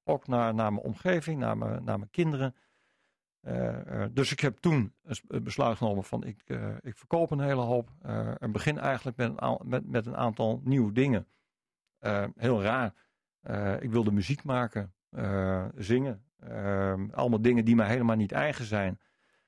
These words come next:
En in dat proces, dus er komen een hele hoop dingen komen dan bij elkaar. In dat proces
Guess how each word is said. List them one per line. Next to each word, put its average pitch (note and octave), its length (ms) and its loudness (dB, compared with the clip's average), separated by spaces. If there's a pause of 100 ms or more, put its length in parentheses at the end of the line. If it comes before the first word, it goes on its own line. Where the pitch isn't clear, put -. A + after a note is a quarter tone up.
(360)
En A#2 160 4
in B2+ 180 2
dat C#3 180 4
proces, B2 500 -2
dus A2+ 140 -2
er B2 60 -4
komen C#3 260 2
een B2+ 60 6
hele E3+ 200 4
hoop C3 160 0
dingen C3+ 260 2
komen C#3 260 2
dan A#2 140 2
bij A2+ 180 2
elkaar. G#2 520 -2
In A2 160 -4
dat A#2+ 220 0
proces B2+ 460 -2